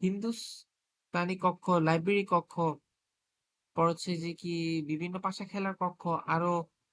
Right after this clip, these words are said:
বিভিন্ন কাজে ব্যবহৃত অনেক কক্ষ রয়েছে। যাই হোক, আহসান মঞ্জিল পরিদর্শনের অভিজ্ঞতা ছিল বেশ আনন্দের। So, এটা হচ্ছে তোমাদের, একটু প্রশ্নটা হয়তো তোমাদের বড় লাগতে পারে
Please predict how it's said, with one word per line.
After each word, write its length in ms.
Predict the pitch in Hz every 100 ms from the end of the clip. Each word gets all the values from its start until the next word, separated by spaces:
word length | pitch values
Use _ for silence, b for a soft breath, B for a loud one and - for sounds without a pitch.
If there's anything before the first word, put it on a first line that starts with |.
| _
বিভিন্ন 320 | 196 240 262
কাজে 280 | 240 190 175
ব্যবহৃত 420 | 170 160 165 160
অনেক 220 | 175 170 175
কক্ষ 240 | 170 -
রয়েছে। 220 | 185 202 185
যাই 240 | 156 156
হোক, 140 | 220 - _ _ _
আহসান 360 | 220 233 285 262
মঞ্জিল 300 | 202 175 175
পরিদর্শনের 580 | 185 180 170 165 185 208
অভিজ্ঞতা 440 | 160 143 143 160
ছিল 260 | 151 185 240 - _ _ -
বেশ 280 | 123 226 -
আনন্দের। 440 | - 151 139 117 117 - - _ _
So, 140 | - -
এটা 220 | - 233 269
হচ্ছে 200 | 269 226
তোমাদের, 340 | 196 170 208
একটু 320 | 220 247 -
প্রশ্নটা 360 | 262 254 254 233
হয়তো 240 | 226 220
তোমাদের 260 | 220 226 220
বড় 240 | 170 180
লাগতে 300 | 214 208 -
পারে 200 | 139 156